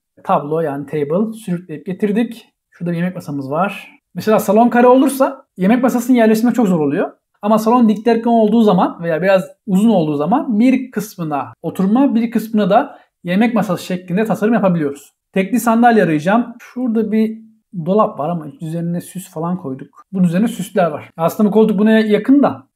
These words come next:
biz mekan büyük yaptık. Böyle bir şey oldu. Koridora bak. Elli metre kare koridor. <laughs> Kim kaybetmiş de biz bulmuşuz. Şimdi burada alt dolapları yapalım. Alt dolap şu zaten. Bunu buraya koyuyorum.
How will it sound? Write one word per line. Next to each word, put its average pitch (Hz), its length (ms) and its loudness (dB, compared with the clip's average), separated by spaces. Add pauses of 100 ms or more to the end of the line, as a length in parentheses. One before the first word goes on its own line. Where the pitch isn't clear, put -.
biz 151 100 -12
mekan 170 360 -2
büyük 175 180 -2
yaptık. 214 260 -8
Böyle 214 160 6
bir 196 60 2
şey 165 160 -6
oldu. 135 200 -8 (200)
Koridora 175 380 2
bak. - 160 -6
Elli 196 280 2
metre 196 240 0
kare 185 200 0
koridor. 190 600 -2
<laughs> - 160 -20
Kim 202 180 -2
kaybetmiş 214 560 2
de 180 100 -2
biz 165 180 -4
bulmuşuz. 160 460 -10 (260)
Şimdi 185 240 0
burada 233 180 2
alt 247 260 2
dolapları 226 320 4
yapalım. 214 320 4
Alt 208 220 2
dolap 208 240 0
şu 180 140 -10
zaten. 175 580 0
Bunu 185 140 -2
buraya 170 160 -2
koyuyorum. 185 460 -2